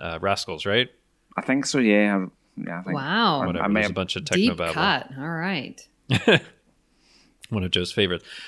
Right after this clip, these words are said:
Speaker 1: Okay,
Speaker 2: Mm.
Speaker 1: guys, welcome to Starfleet Academy.
Speaker 3: Ooh.
Speaker 1: Okay. Before you set your phasers to transport, you've got a lot to do before reconfiguring Starfleet Academy.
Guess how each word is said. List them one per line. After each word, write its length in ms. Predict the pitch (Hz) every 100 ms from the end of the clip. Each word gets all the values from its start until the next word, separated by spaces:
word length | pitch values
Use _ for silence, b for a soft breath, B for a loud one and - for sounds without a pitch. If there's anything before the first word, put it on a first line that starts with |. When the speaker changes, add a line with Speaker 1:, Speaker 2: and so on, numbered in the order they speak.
| B B -
Speaker 1:
Okay, 260 | 147 156
Speaker 2:
Mm. 60 | 131
Speaker 1:
guys, 380 | 127 117 113 -
welcome 420 | - 110 139 151 135
to 140 | -
Starfleet 580 | 107 - 110 110 107 101
Academy. 640 | 95 - 92 90 82 82 90
Speaker 3:
Ooh. 340 | 214 311 - - _ _ -
Speaker 1:
Okay. 380 | 95 95 95 107 _ _ B B B B B B _ _
Before 280 | - 104 135
you 120 | 156
set 200 | 170 143
your 120 | 123 117
phasers 440 | 123 117 113 104
to 80 | 104
transport, 760 | - 131 127 - 98 90 90 _ _ b -
you've 140 | 98
got 160 | 113 101
a 40 |
lot 220 | 101 120
to 80 | -
do 180 | 131 117
before 340 | 107 - 101
reconfiguring 760 | 90 110 - 107 110 98 98 98
Starfleet 500 | - 92 92 - 95
Academy. 560 | 87 90 82 85 82